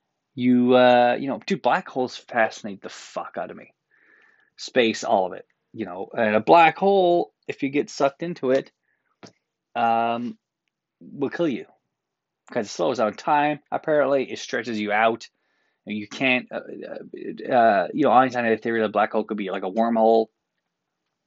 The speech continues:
Or could this be this thing of space that, you know, obviously the, where the gravity is so intense that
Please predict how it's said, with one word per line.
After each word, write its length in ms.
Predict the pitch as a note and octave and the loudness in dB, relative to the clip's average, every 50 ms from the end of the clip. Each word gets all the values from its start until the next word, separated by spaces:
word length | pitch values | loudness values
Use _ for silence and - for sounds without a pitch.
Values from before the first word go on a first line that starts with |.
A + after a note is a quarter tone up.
| - | -6
Or 140 | B2 A#2 G#2+ | -4 -4 -4
could 120 | - A#2+ | -2 -4
this 140 | A2 G#2 - | -4 -4 -6
be 360 | - A2+ A2+ A2+ A2+ A2 G#2+ - - - - - - - _ - | -6 -4 -2 -2 -2 -2 -4 -6 -14 -20 -20 -20 -20 -20 _ -18
this 100 | - - | -10 -6
thing 160 | - B2 A#2+ | -4 -4 -4
of 60 | A2 | -4
space 340 | - - A#2+ A#2+ B2 A#2+ - | -4 -2 0 0 0 0 0
that, 140 | - A2+ G#2 | -2 -2 0
you 80 | A#2+ | 0
know, 100 | A2+ A2 | 0 2
obviously 320 | A2 A2+ G#2+ - - A2+ G#2+ | 4 2 2 0 -2 -4 -2
the, 140 | G#2+ G#2 G2 | -2 -4 -4
where 240 | G#2+ A2+ A2 G#2+ | -4 -2 -2 -2
the 100 | G#2 G#2+ | -2 -2
gravity 420 | G2+ - G#2 G#2 G#2+ G#2 G#2+ G#2+ G2+ | -2 0 0 0 0 0 0 -2 -4
is 100 | F#2+ - | -4 -2
so 160 | - G#2 G2 | -4 -4 -4
intense 440 | G2 - - A#2 A#2 A2+ G#2+ - - | -4 -6 -4 -4 -4 -4 -4 -4 -2
that 240 | G#2 G2+ G2 F#2 | 0 0 0 0